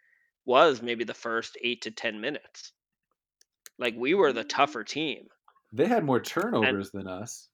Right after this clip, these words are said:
Speaker 2: but
Speaker 1: they
Speaker 2: I
Speaker 1: had
Speaker 2: don't
Speaker 1: more turnovers, we were, we were kind of imposing our will on the game, and then, like, Giannis kinda woke up,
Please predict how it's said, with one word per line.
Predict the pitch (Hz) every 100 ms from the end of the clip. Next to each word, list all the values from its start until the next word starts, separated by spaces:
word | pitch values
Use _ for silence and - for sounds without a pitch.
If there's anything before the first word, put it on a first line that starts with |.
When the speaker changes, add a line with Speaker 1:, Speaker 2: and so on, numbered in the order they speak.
| _ -
Speaker 2:
but | 107 101 - -
Speaker 1:
they | 139
Speaker 2:
I |
Speaker 1:
had | 160
Speaker 2:
don't | 160
Speaker 1:
more | 160 156
turnovers, | 139 147 151 135 127 127 127
we | 120 127
were, | 131 127
we | 127 139
were | 147
kind | 139 139
of | 127
imposing | 123 123 123 135 131 127 120
our | 120 127 143
will | 135 131 127
on | 117
the | 113
game, | 110 143 147 120 113
and | 117 117
then, | 123 156 165 147
like, | 135 127 117 110 - - _ _ _ _
Giannis | 117 120 127 143 127 117
kinda | - 120 110
woke | 110 117 113
up, | 120 127 101 -